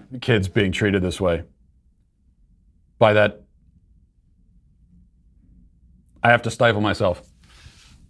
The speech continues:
I, you know, I ju-, I know we just said, but we, we can't, we can't worry about people's feelings of being gentle and everything, but, um, I also don't necessarily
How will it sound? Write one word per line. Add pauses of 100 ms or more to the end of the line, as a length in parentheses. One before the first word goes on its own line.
I,
you
know,
I
ju-,
I
know
we
just
said,
but
we,
we
can't,
we
can't
worry
about
people's
feelings
of
being
gentle
and
everything,
but,
um,
I
also
don't
necessarily